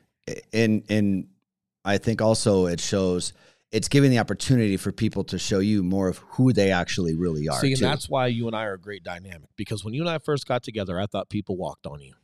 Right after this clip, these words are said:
Speaker 1: Mm-hmm.
Speaker 2: Remember?
Speaker 1: Mm-hmm.
Speaker 2: I didn't say it to you rudely. I
Speaker 1: Yeah,
Speaker 2: just
Speaker 1: yeah,
Speaker 2: like,
Speaker 1: yeah.
Speaker 2: "Hey, man, do you know what they're doing?"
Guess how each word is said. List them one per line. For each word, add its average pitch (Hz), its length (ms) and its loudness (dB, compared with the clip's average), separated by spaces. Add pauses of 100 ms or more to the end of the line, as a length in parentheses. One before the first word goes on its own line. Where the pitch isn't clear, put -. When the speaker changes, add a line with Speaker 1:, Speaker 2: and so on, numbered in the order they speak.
(100)
Speaker 1:
Mm-hmm. 87 140 -8
Speaker 2:
Remember? 123 420 0
Speaker 1:
Mm-hmm. 85 240 -12 (240)
Speaker 2:
I 156 80 2
didn't 170 140 0
say 170 100 2
it 143 80 -2
to 151 80 2
you 131 80 4
rudely. 123 360 4
I 113 60 2
Speaker 1:
Yeah, 127 80 2
Speaker 2:
just - 140 0
Speaker 1:
yeah, 123 40 4
Speaker 2:
like, 113 160 0
Speaker 1:
yeah. 135 180 0 (540)
Speaker 2:
"Hey, 294 120 4
man, 175 140 2
do 147 60 4
you 180 60 4
know 269 80 0
what 294 120 -8
they're 214 140 0
doing?" 196 340 6